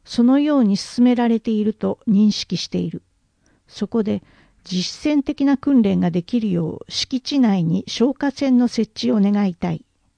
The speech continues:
総務部長。消防団の訓練のほか、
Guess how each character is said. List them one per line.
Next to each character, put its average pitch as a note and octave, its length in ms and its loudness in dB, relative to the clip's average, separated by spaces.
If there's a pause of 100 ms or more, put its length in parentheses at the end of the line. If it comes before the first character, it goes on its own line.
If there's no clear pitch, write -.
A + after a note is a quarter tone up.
(760)
総 - 200 -2
務 B3 220 4
部 G#3+ 140 -2
長。 - 360 -8 (960)
消 C#4 300 0
防 C#4+ 220 0
団 G3+ 220 0
の F3+ 100 0
訓 B3+ 240 2
練 F#3+ 180 2
の E3+ 100 2
ほ F3 120 -6
か、 F3+ 260 -8